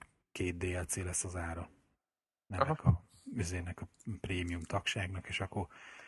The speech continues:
Speaker 1: két D L C, á-,
Speaker 2: Egy
Speaker 1: D L C áráért
Speaker 2: D L C.
Speaker 1: megkapod a szolgáltatást, meg a három D L C-t.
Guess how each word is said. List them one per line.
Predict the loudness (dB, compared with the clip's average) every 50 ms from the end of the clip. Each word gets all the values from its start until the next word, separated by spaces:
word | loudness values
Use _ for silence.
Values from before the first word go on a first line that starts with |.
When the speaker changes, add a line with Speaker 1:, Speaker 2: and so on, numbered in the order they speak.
| -14 0 4
Speaker 1:
két | 4 4 4 4
D | 2
L | 2 2 4 4 2
C, | 2 0
á-, | 0 0 0 0 0 -2 -2 0 0 2 2
Speaker 2:
Egy | 2 2 2
Speaker 1:
D | 2
L |
C | 0 0 2
áráért | 2 2 4 4 4 2 2
Speaker 2:
D |
L | 2
C. | 2
Speaker 1:
megkapod | 0 0 0 -2 -2 -2
a | 0
szolgáltatást, | 0 0 0 0 0 0 0 0 0 0 0 0 -2 -2 -2
meg | -2 -2 -2
a | 0
három | 2 2 2 0 0 -2
D | -2
L | -2 -2 -2 -4
C-t. | -4 -6 -8 -8 -10